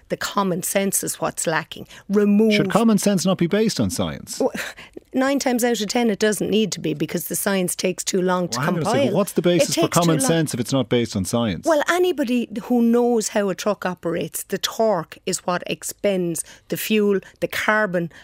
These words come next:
Speaker 1: is coming from the fuel.
Speaker 2: All right, well, that, that, that's
Speaker 1: So,
Speaker 2: one a-, that, that's
Speaker 1: but
Speaker 2: one
Speaker 1: it
Speaker 2: area
Speaker 1: is
Speaker 2: that,
Speaker 1: what,
Speaker 2: that you, uh,
Speaker 1: well, I
Speaker 2: coming,
Speaker 1: mean,
Speaker 2: coming from a haulage background, you know particularly about. What were the other
Speaker 1: But ha-
Speaker 2: particular i-, issues with the,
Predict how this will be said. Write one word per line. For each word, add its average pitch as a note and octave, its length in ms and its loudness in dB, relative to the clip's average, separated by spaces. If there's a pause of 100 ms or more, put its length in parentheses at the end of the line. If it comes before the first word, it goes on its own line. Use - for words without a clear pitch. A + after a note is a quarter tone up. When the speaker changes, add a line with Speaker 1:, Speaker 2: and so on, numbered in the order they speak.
Speaker 1:
is F#3+ 200 -2
coming F#3 340 0
from D#3+ 240 -2
the D#3 80 -8
fuel. G#3 400 2
Speaker 2:
All D3+ 80 0
right, B2 160 2
well, D3 100 0
that, F3 160 -2
that, G3 140 2
that's G3 180 0
Speaker 1:
So, F3 80 2
Speaker 2:
one F#3 120 4
a-, F3+ 140 0
that, E3 200 0
that's F3 180 0
Speaker 1:
but D#3+ 120 2
Speaker 2:
one E3+ 100 2
Speaker 1:
it E3 80 6
Speaker 2:
area F3 200 6
Speaker 1:
is - 100 4
Speaker 2:
that, C3 80 4
Speaker 1:
what, F4+ 80 2
Speaker 2:
that A#2+ 100 0
you, D3 260 2
uh, B2 220 0
Speaker 1:
well, G3 140 4
I F#3+ 40 4
Speaker 2:
coming, - 80 4
Speaker 1:
mean, A#3 80 6
Speaker 2:
coming E3+ 200 4
from D3+ 160 2
a C3+ 60 2
haulage B2+ 340 2
background, G#2+ 420 0
you A#2 160 4
know A2 180 4
particularly G2+ 580 -2
about. F2+ 300 -2 (280)
What F#3+ 140 2
were F#3 80 4
the D#3+ 140 2
other D#3+ 200 4
Speaker 1:
But C3 240 -2
ha- D#4 60 6
Speaker 2:
particular E3 360 4
i-, D3 200 2
issues A#2+ 380 0
with G#2 120 -4
the, G2 100 -6